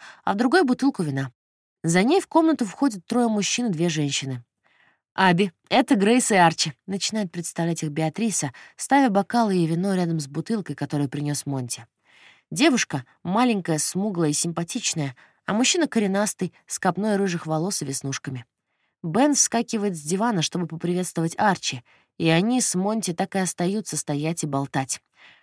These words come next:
А Грейс неловко присаживается на диван. "А это Мария, Эдвард и Нел". Марии на вид около сорока лет. У нее густые темные брови, придающие ее лицу выразительность, и римский нос.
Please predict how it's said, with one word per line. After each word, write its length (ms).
А 140
Грейс 380
неловко 460
присаживается 760
на 80
диван. 360
"А 100
это 240
Мария, 480
Эдвард 440
и 100
Нел". 400
Марии 400
на 180
вид 240
около 300
сорока 400
лет. 280
У 60
нее 320
густые 500
темные 460
брови, 320
придающие 720
ее 140
лицу 260
выразительность, 800
и 160
римский 400
нос. 320